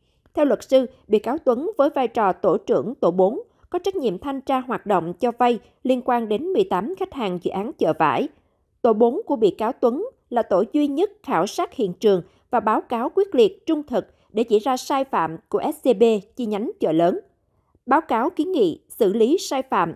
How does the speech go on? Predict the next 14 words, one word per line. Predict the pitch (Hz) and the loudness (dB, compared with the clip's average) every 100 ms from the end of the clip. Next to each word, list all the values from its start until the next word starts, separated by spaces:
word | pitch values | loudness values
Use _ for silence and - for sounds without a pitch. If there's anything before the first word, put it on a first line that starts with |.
| - | -12
và | 196 240 220 | -4 -2 -2
kiến | - 320 440 | -4 -4 0
nghị | 226 | 2
Ngân | 190 262 | 2 -2
hàng | 247 196 | -4 -6
Nhà | 185 | -4
nước | 175 339 - _ | 0 0 -2 _
tiếp | 381 381 | -2 0
tục | 220 - | -2 -2
giám | 202 202 320 | -4 -4 -4
sát | - 311 - - 294 | -4 -4 -6 -6 -6
S | - 220 | -2 0
C | |
B. | 185 | 4